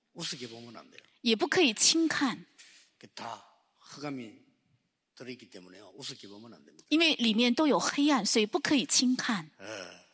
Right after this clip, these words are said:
Speaker 1: 지금 여러분에게 또 우리 파송받는 우리 젊은 전도자에게 하나님께서는 여기 약속을 하셨어요.
Speaker 2: 现在向着大家，也向着正在被派遣的年轻人，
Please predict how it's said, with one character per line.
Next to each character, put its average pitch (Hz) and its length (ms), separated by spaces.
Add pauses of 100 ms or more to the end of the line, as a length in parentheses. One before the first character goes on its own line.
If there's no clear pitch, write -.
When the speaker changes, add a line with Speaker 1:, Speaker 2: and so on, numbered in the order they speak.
(360)
Speaker 1:
지금 202 340
여러분에게 156 680
또 165 120
우리 156 140
파송받는 160 680 (460)
우리 107 380 (560)
젊은 110 440
전도자에게 92 680
하나님께서는 127 760 (160)
여기 151 180
약속을 170 480
하셨어요. - 340 (160)
Speaker 2:
现 349 200
在 311 160
向 311 240
着 220 100
大 214 160
家， 208 220
也 - 200
向 262 240
着 226 160
正 294 160
在 262 120
被 277 140
派 285 240
遣 - 200
的 190 140
年 196 180
轻 294 260
人， 196 240